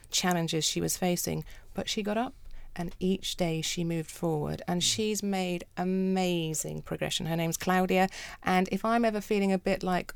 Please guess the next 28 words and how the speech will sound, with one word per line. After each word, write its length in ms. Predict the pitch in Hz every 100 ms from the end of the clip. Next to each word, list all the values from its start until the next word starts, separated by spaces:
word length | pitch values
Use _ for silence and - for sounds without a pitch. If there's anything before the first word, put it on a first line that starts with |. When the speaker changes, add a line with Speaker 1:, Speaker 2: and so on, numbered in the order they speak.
| 226
Speaker 1:
"Ooh, 360 | 233 240 233
I'm 120 | 214 196
stuck 300 | - 214 208
in 60 |
an 100 | 202
Excel 340 | 208 196 - 208
spreadsheet," 880 | - 220 202 - 214 208 208 202 196
or 260 | - 196 190
"I've 160 | 185 -
got 240 | 214 -
to 100 | 226
go 200 | 208 208
to 140 | 208 214
a 60 |
board 360 | 190 208 208 202
meeting," 500 | 202 202 - 196 190 - - - - -
I 40 | 196
just 220 | 220 -
think 200 | 226 226
of 100 | 220
her, 360 | 269 208 160 156 - -
and 120 | 185
I 80 | 180
think 320 | - 185 175 - 220
her 120 | 202
Speaker 2:
Mm. 40 | 185
Speaker 1:
step 320 | - 185 -
forward 420 | - 180 165